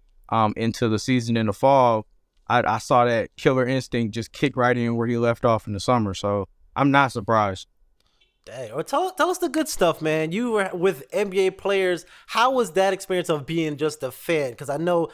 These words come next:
Speaker 2: you're a basketball trainer. You gotta be a fan.
Speaker 1: Yeah.
Speaker 2: How, how was that experience, yo? You walking in, you see <laughs> Jayson Tatum, you see Tyler Herro. Like,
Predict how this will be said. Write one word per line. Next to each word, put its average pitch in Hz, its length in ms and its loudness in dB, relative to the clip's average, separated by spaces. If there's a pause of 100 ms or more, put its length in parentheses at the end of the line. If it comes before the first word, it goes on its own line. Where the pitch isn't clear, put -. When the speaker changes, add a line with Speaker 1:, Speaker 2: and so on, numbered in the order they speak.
(120)
Speaker 2:
you're 143 120 -2
a - 20 -10
basketball 165 320 0
trainer. 147 240 -6
You 143 140 -8
gotta 143 240 0
be 135 160 -8
a 131 80 -4
fan. 160 220 0
Speaker 1:
Yeah. 190 100 6
Speaker 2:
How, 190 160 2 (180)
how 262 200 4
was 294 100 0
that 254 100 2
experience, 220 480 -2
yo? 156 60 2
You 170 180 -4
walking 170 480 0
in, 160 320 -2 (280)
you 165 120 -4
see 196 260 0
<laughs> 196 140 4
Jayson 180 460 -2
Tatum, 190 460 0
you 175 120 -6
see 175 220 -6
Tyler 185 340 2
Herro. 185 320 0
Like, 165 180 0